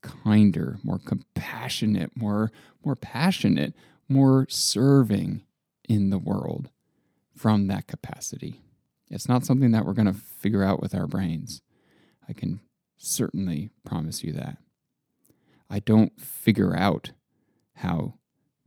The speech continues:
to, you know, bring more love into the world.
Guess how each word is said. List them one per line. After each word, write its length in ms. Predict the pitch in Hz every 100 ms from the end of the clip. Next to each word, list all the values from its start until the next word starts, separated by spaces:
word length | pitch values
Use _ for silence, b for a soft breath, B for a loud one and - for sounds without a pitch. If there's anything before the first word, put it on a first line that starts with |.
| -
to, 560 | 87 82 80 78 71 - - - -
you 160 | 98
know, 140 | 95 92 -
bring 420 | 101 92 85 104 - -
more 180 | 95
love 420 | 92 80 92 110 123
into 220 | 117 117
the 100 | 120
world. 360 | 127 135 143